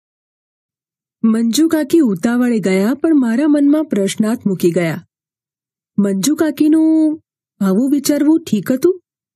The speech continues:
હું તૈયાર થવા લાગી. અમારા ઘરથી થોડે દૂર નાનો બગીચો છે.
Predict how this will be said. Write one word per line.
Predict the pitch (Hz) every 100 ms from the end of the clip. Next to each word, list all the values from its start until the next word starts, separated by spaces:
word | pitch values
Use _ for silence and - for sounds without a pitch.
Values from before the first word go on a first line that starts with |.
| _ _ _ -
હું | 269
તૈયાર | 269 185 180 180
થવા | 170 185 170
લાગી. | 175 175 180 - _ _ _ _ _ _
અમારા | 214 214 214
ઘરથી | 196 202 190 - 277
થોડે | 233 240 262
દૂર | 226 208 254
નાનો | 277 208 208 269
બગીચો | 190 175 185 - 170
છે. | - 180 190